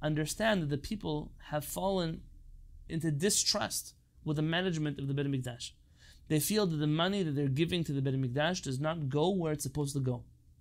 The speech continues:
And because of that, people are reluctant to donate. People are reluctant to give their money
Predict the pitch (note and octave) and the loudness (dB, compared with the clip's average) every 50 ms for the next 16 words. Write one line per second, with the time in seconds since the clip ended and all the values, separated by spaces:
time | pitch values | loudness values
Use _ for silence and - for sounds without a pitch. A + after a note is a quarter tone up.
0 | - - - - - - _ - - - - - - - - _ _ _ _ _ | -20 -20 -20 -20 -20 -20 _ -20 -20 -20 -20 -20 -20 -20 -20 _ _ _ _ _
1 | - - - - - - - - C#3 C#3+ C#3+ C#3 D3+ C#3+ - - - F#3 G3+ A#3 | -20 -20 -20 -20 -20 -20 -12 -6 -2 -2 0 0 0 -2 -2 -4 -4 -2 0 2
2 | A3 G#3 D#3+ D3 C#3 C#3+ C#3 D3 - - - - - - - - - - - - | 2 2 2 2 2 2 2 2 -2 -4 -8 -18 -20 -20 -20 -20 -20 -20 -20 -20
3 | - - _ - - - - - - _ _ _ - - - - - - - G3 | -20 -20 _ -20 -20 -20 -20 -20 -20 _ _ _ -20 -20 -20 -18 -8 -2 -2 0
4 | F3 G3 F#3+ F3+ F3 F3 E3 E3+ F3 - - F#3+ F3 - E3 F3+ F#3 G#3+ G#3+ - | 2 4 4 4 2 2 0 0 -2 -2 -2 -4 -2 0 0 2 2 2 0 -6
5 | - - - _ - _ _ - - - _ _ _ - _ - - - - - | -8 -12 -18 _ -20 _ _ -20 -20 -20 _ _ _ -20 _ -20 -20 -20 -12 -4
6 | - F3+ G3+ F#3+ F3+ E3+ E3+ E3+ F3 G#3+ A3+ A3+ - - F#3+ E3+ E3 - D3+ D3+ | -2 2 4 4 6 6 4 2 4 2 0 0 0 0 -2 -2 0 -2 0 0
7 | F3 F#3+ E3+ D#3+ E3 D#3+ D#3 D#3+ F#3 A3 G#3+ E3+ E3 F#3+ | 2 2 2 2 2 2 4 4 4 4 2 2 0 -2